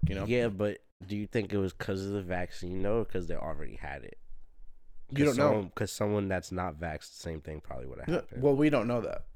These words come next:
Speaker 1: That we can't prove. But it's possible. You're probably, it's possible that you're correct.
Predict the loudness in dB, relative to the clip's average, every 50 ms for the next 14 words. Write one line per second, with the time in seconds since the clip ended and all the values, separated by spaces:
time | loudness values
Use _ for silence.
0 | 2 6 8 10 10 10 10 8 6 4 4 4 4 4 4 4 4 4 2 2
1 | 0 0 0 2 6 6 6 6 4 2 0 0 0 2 6 8 8 8 8 6
2 | 4 2 2 2 2 0 4 6 6 6 8 6 4 4 4 2 0 2 0 0
3 | 0 4 4 4 4 4 4 6 6 8 8 6 6 4 4 4 4 4 2 0
4 | 0 0 2 4 6 6 6 6 4 -2 -6